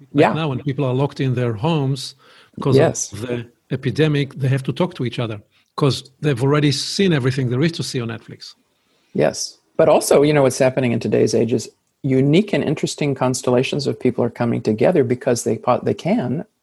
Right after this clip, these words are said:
Speaker 2: online. So I personally think there's probably some really unique collective wisdom that's arising in this moment simply because people have found themselves in different forums because they can.
Speaker 1: Mm-hmm.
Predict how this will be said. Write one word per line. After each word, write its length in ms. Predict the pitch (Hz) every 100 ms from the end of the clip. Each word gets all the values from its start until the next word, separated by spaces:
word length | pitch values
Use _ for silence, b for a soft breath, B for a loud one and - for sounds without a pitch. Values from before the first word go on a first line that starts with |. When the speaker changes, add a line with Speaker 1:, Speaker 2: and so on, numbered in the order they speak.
| _ _
Speaker 2:
online. 600 | - 135 127 160 - - - _ _ _ _ -
So 420 | - 135 123 -
I 400 | - 143 185 - - _ _ _
personally 420 | 202 220 - 123
think 280 | - 123 123
there's 180 | 127 -
probably 480 | - 165 160 127 120
some 380 | - 131 123
really 240 | 127 160 151
unique 300 | 127 131 131
collective 360 | 131 123 127
wisdom 380 | 113 131 - 131
that's 220 | 113 -
arising 580 | 120 113 110 165 180 139
in 120 | 117 117
this 180 | 117
moment 280 | 120 117 107
simply 300 | - 175 170
because 300 | 123 113 110
people 260 | - 135 123
have 120 | 110
found 360 | - 135 175 151
themselves 560 | 104 - 107 131 - -
in 160 | 135
different 340 | 123 147 - -
forums 580 | - 127 131 127 120 - _ -
because 400 | 113 - 131 120
they 120 | -
can. 420 | - - 131 - - _ _ _ _ _ -
Speaker 1:
Mm-hmm. 180 | 110